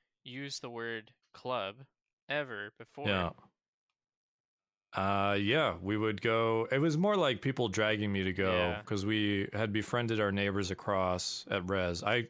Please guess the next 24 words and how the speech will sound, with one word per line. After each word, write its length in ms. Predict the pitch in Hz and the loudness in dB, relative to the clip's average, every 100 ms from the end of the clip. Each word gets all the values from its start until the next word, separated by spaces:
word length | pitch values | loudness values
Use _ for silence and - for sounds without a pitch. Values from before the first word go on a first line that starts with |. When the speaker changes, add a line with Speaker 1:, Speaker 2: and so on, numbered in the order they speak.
| - | 0
Speaker 2:
I 140 | 117 | 0
stayed 300 | 135 - 175 | 2 0 2
at 120 | 139 107 | 2 2
Res 320 | 110 107 98 | 2 2 0
throughout 260 | - 104 | 0 0
my 140 | 92 95 | 0 0
whole, 500 | 87 95 95 90 - _ _ _ _ - | 0 2 2 0 -4 _ _ _ _ -6
uh, 180 | - 87 | -2 0
college 360 | 85 98 95 - | 0 0 -2 -2
career, 220 | - 85 | -4 -4
so 140 | 82 90 | -4 -2
all 160 | 101 | -2
three 240 | - 107 90 | -2 -4 -2
years. 440 | 90 76 71 - - | -2 -4 -6 -8 -6
That's 180 | 101 | -6
probably 240 | - 120 117 | -2 0 2
why 220 | 107 101 | 4 2
I 20 | |
did 300 | 92 98 85 | 2 -2 -2
more 240 | 95 95 90 | -2 0 -2
things. 560 | - 85 78 78 - - - | -2 -4 -4 -8 -12 -10 -6
Speaker 1:
Ah, 640 | 120 120 120 110 87 85 | -2 0 0 2 0 0
Speaker 2:
Um, 80 | 85 | -2
Speaker 1:
okay. 260 | 82 101 | -2 -2